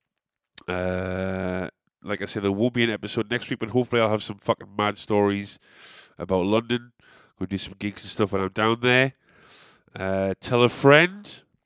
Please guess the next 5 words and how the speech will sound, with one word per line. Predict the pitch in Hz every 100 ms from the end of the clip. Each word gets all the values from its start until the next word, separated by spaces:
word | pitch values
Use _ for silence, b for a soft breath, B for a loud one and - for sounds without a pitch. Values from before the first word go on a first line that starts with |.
| _ _ _ _ _ _ _ _ - - - _ _ _ _ _ _ -
I'm | 95 90
the | 90
Flat | - 127 127 _
Pack | - 123 _ -
Quizman. | - 104 95 - 80 82